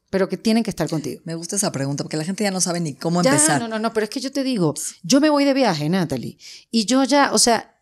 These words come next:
Speaker 1: cada vez es más grande el sitio donde yo <laughs> pongo los suplementos.
Speaker 2: Es cierto.
Speaker 1: Son potes y potes y la cajita y la cosa, son demasiadas pastillas.
Speaker 2: Tienes toda la razón.
Speaker 1: Sí.
Speaker 2: Bueno,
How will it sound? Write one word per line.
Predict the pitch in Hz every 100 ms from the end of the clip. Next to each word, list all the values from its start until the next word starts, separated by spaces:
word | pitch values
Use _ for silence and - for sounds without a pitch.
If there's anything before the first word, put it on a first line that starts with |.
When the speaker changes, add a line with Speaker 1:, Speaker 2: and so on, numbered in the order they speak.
| _
Speaker 1:
cada | 277 277
vez | 285 254
es |
más | 247 -
grande | 226 262 180
el | 170
sitio | 160 277 269 196
donde | 175
yo | 185
<laughs> |
pongo | 190 -
los | 311 -
suplementos. | - - 208 - 285 349 214 180
Speaker 2:
Es |
cierto. | - 135 208
Speaker 1:
Son | 160
potes | 180 185 196
y |
potes | 190 185 196
y | 185
la | 170
cajita | 147 214 226
y | 175
la | 160
cosa, | 196 -
son | - - 339 -
demasiadas | 233 196 - - 247
pastillas. | 214 175 226 - - -
Speaker 2:
Tienes | 170 175 -
toda | 165
la | 151
razón. | 151 - 147 -
Speaker 1:
Sí. | - 185 180 - - _
Speaker 2:
Bueno, | - 156